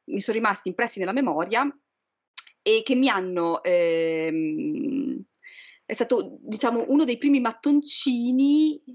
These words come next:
che mi hanno fatto costruire quella bellissima passione che è per tutto quell'argomento dei serial killer, della gente malata, qua gente, cioè, qua ce n'è uno malato parecchio in questo libro.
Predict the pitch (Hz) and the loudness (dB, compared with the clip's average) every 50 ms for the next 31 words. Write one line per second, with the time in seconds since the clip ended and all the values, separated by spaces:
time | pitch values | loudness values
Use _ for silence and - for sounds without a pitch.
0 | - _ - 240 226 226 226 233 - 233 233 - - 247 240 _ _ - 269 247 | -20 _ -10 -6 -4 -4 -6 -4 -4 -6 -6 -2 -6 -6 -6 _ _ -6 -6 -6
1 | - - - 294 277 269 277 262 247 233 220 220 233 233 247 247 247 220 208 214 | -6 -8 -4 -2 0 2 2 2 0 0 -2 0 0 0 2 2 0 -2 -2 -4
2 | 226 - - 226 214 - 233 226 - - - 214 196 202 214 220 220 - 202 196 | -6 -6 -6 -6 -4 -4 -4 -6 -6 -4 -2 -2 -2 0 -2 -6 -4 -4 -4 -4
3 | 196 196 - - - _ _ _ - 214 208 202 196 196 196 208 185 185 190 196 | -4 -8 -8 -14 -20 _ _ _ -4 -2 0 0 -2 -2 -2 -2 -4 -2 -2 -2
4 | 190 185 190 190 - 196 185 185 190 - 208 190 196 185 185 190 - - - 190 | -2 -2 -2 -2 -2 -2 -2 -2 -2 -2 -4 -2 0 0 -2 -2 -6 -8 -8 -4
5 | 185 185 185 190 185 180 180 175 180 180 170 170 170 165 180 180 180 180 180 175 | -2 -2 0 2 2 2 0 0 0 0 0 0 -2 -4 -4 -2 -4 -4 -4 -4
6 | - 185 185 180 180 180 175 165 165 165 156 175 - - 175 165 165 170 - 170 | -6 -4 -2 0 2 2 2 2 0 -2 -4 -4 -4 -2 -2 -2 -2 -2 -2 0
7 | 175 180 180 - - - - 170 151 - 165 170 - - _ - - - _ _ | -2 -2 -2 -4 -12 -6 -4 -4 -4 -4 -8 -12 -12 -16 _ -14 -14 -14 _ _
8 | _ - - 160 175 175 - 180 175 170 175 180 180 170 175 165 165 160 170 175 | _ -12 -4 -4 -4 -4 -4 -6 -6 -4 -4 -4 -6 -4 -4 -2 -2 -2 -2 -2
9 | - 180 175 - 165 175 175 165 - - 202 190 180 - 160 - - 175 - 170 | -2 -4 -2 -2 -2 -2 -2 -2 -4 -6 -4 -4 -4 -4 -6 -4 -4 -4 -4 -4
10 | 175 175 196 196 - | -4 -2 -2 -4 -2